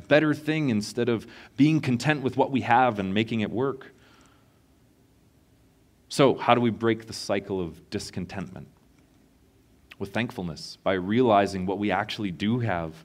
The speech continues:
and thanking Jesus for what he's done for us and given to us. If you're unhappy with your circumstances, ask Jesus to help you see how much you do have in him.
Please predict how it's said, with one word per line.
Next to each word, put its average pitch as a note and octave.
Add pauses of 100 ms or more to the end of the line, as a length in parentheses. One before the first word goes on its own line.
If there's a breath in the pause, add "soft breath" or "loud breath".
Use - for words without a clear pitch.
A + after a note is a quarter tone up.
(640 soft breath)
and G2
thanking B2
Jesus G#2+
for G2+
what G2
he's G2
done A2
for G#2
us F#2
and F#2
given G2+
to A#2
us. - (1120 soft breath)
If -
you're C3
unhappy A#2+
with G#2+
your G#2
circumstances, F#2+
ask B2+
Jesus C3+
to -
help C3+
you C3 (160 loud breath)
see F3
how B2
much B2+
you A2
do A2+
have G2
in A#2
him. F2